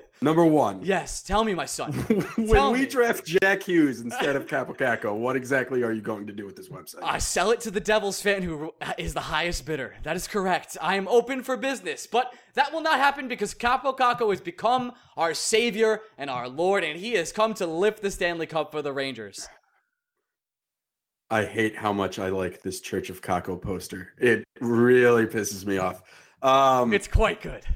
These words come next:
Speaker 1: Number two.
Speaker 2: Mm-hmm.
Speaker 1: So we're not doing the
Speaker 2: Cu-,
Speaker 1: Cup of Kako
Speaker 2: Cup of Kako
Speaker 1: shirt.
Speaker 2: shirt will be the exclusive Patreon shirt for the summer.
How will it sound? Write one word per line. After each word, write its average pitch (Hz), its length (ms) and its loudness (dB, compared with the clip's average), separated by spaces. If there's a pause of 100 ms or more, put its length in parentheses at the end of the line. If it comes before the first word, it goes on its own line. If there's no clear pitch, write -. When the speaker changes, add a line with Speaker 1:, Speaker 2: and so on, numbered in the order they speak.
(720)
Speaker 1:
Number 165 240 2
two. 160 320 4
Speaker 2:
Mm-hmm. 160 320 -8 (1000)
Speaker 1:
So 147 140 2
we're 139 140 6
not 147 360 2
doing 156 520 4 (840)
the 127 560 2 (500)
Speaker 2:
Cu-, 214 100 0
Speaker 1:
Cup 143 160 2
of - 60 0
Kako 135 360 2
Speaker 2:
Cup 247 160 4
of 311 100 0
Kako 269 280 4
Speaker 1:
shirt. 139 160 6
Speaker 2:
shirt 254 180 4
will 226 160 6
be 233 180 -4
the 226 60 -4
exclusive 233 600 -4
Patreon 196 520 -4
shirt 170 260 -6
for - 140 -14
the 135 100 -10
summer. 104 380 -14